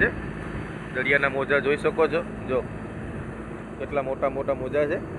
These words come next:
આપણા બોટોવાળા આ બાજુ જ આવે છે.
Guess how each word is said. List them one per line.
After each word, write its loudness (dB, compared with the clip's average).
આપણા 10
બોટોવાળા 10
આ 8
બાજુ 6
જ 8
આવે 10
છે. -4